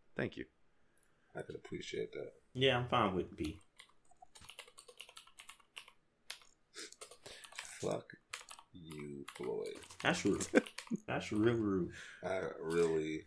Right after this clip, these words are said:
Speaker 1: See, the nice thing with tier, tier episodes is when there's three of us, <laughs> it, it will always at least end up with, "Oh my God, that's what happened last time we did the ice cream tier, too."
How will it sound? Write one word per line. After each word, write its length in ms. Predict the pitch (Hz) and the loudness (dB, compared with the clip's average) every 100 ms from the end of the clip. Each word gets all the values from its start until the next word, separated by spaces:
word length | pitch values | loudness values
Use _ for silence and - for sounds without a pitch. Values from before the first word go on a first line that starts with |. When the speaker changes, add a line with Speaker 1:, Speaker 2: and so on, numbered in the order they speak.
| - - - | -14 -20 -6
Speaker 1:
See, 160 | - | 6
the 80 | 151 | 8
nice 200 | 180 262 | 10 10
thing 140 | 202 135 | 12 10
with 120 | 101 | 10
tier, 540 | 139 127 113 98 - - | 12 12 12 10 6 6
tier 200 | 131 127 | 10 12
episodes 460 | 107 95 90 85 82 | 10 8 8 8 6
is 60 | |
when 100 | 92 | 4
there's 220 | 90 82 - | 4 4 4
three 260 | 135 165 | 8 10
of 120 | 98 78 | 10 8
us, 340 | 76 - - - - - - - - _ - - | 4 2 -8 2 2 2 -4 -20 -20 _ -20 -2
<laughs> 0 | |
it, 320 | 285 - 349 - - _ _ _ _ _ _ _ - - - | -2 0 0 -2 -10 _ _ _ _ _ _ _ -10 -6 2
it 400 | 113 120 117 - | 6 6 6 4
will 160 | 110 107 | 6 10
always 360 | 113 131 131 117 | 12 12 12 10
at 80 | |
least 240 | 107 117 107 | 8 6 8
end 180 | 110 120 | 8 10
up 160 | 120 90 | 10 8
with, 160 | 87 - | 0 2
"Oh 120 | 170 | 4
my 140 | 156 | 6
God, 220 | 98 135 92 | 8 8 10
that's 200 | 98 139 | 8 8
what 80 | |
happened 340 | 123 123 113 95 | 10 10 10 6
last 240 | 104 123 | 6 6
time 160 | 104 90 | 4 6
we 80 | 87 | 4
did 160 | 90 | 4
the 120 | 87 | 6
ice 160 | 85 - | 6 6
cream 240 | - 85 78 | 2 -2 -2
tier, 280 | - 82 73 | 2 2 2
too." 320 | 117 98 | 2 2